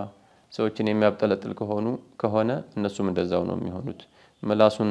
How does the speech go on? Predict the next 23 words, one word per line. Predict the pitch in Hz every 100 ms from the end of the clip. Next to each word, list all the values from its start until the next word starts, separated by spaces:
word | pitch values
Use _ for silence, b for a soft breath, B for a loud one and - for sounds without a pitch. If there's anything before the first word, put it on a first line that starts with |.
| 104
ጠብቆ | - 98 110 -
የሚኖር | 104 98 95 92
ከሆነ | - 95 113
እነሱ | 110 92 -
ምላሳቸውን | 95 98 - - - 87 90
ይጠብቃሉ። | - 87 - - 87 87 90 - b b b b b
ሐራምና | - 123 123 123 127 123
ሹብሃ | 120 120 117
የሚበላ | 120 120 113 113 117
ከሆነ | 120 117 120 135 139
እነሱም | 113 104 101 101
ይበላሉ። | 90 90 87 87 85 87 - b b b b
ዱንያን | - 117 123 120
የሚያካብት | 117 117 120 107 113
ከሆነ | - 113 113
እነሱም | 117 101 - 101 92 -
ያካብታሉ። | - 101 104 90 98 95 87 87 85 b b b -
የሚለ-፣ | 110 113 117
የሚሰጣት | 117 117 113 117 117 -
ከሆነ | 110 110 113
እነሱም | 98 90 98 90
ይሰጣሉ። | 90 92 98 87 87 87 - b b b b b
እና | 110 117